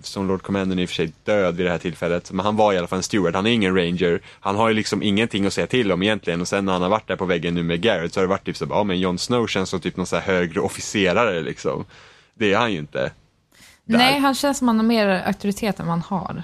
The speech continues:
Speaker 1: Ja, precis. Vilket jag tycker, ja, men det blir ju så himla konstigt bara. Och Daenerys är otrevlig. Och känns som att hon absolut inte har någon medkänsla för något.
Speaker 2: Nej, hon känns
Speaker 1: Mm.
Speaker 2: väldigt ensidig.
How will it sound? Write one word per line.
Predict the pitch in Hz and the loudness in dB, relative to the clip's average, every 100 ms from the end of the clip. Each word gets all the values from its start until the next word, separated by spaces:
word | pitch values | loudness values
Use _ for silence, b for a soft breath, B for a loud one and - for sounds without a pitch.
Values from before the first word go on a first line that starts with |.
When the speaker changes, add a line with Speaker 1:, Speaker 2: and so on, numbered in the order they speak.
| - - | -12 0
Speaker 1:
Ja, | 135 131 | 2 4
precis. | 135 - 107 90 104 | 2 2 2 2 -2
Vilket | 101 95 | 0 0
jag | 95 | 0
tycker, | 92 117 | -2 0
ja, | 123 | 2
men | 120 | 4
det | 120 | 4
blir | 120 113 | 4 2
ju | |
så | - | 2
himla | 107 95 | -2 -2
konstigt | - 85 - 92 | -2 -4 -6 -6
bara. | 64 58 - | -4 -4 -8
Och | - | -4
Daenerys | 104 104 113 98 95 - | 0 2 2 2 2 0
är | 92 85 82 92 - _ - | 0 2 0 -6 -16 _ -14
otrevlig. | 95 - 95 95 69 80 - - _ - | -14 -6 -2 -2 -2 -6 -14 -20 _ -6
Och | 92 - 95 95 101 | -6 -6 -10 -8 -4
känns | - 107 95 | 0 0 0
som | |
att | 92 | -2
hon | - 110 | 2 2
absolut | 98 - 95 104 | 2 0 -2 -2
inte | 92 85 | 0 0
har | |
någon | 85 | 0
medkänsla | 87 80 - 82 82 | 0 0 -2 -4 -2
för | 85 | 0
något. | 101 - - - _ _ _ _ _ | -2 -2 -14 -20 _ _ _ _ _
Speaker 2:
Nej, | 180 175 175 | -6 -2 0
hon | 180 226 | 2 2
känns | 196 202 | 2 0
Speaker 1:
Mm. | 170 | 0
Speaker 2:
väldigt | 190 175 202 - | 0 2 0 0
ensidig. | 175 175 - 175 151 175 | 0 0 -2 -4 -4 -6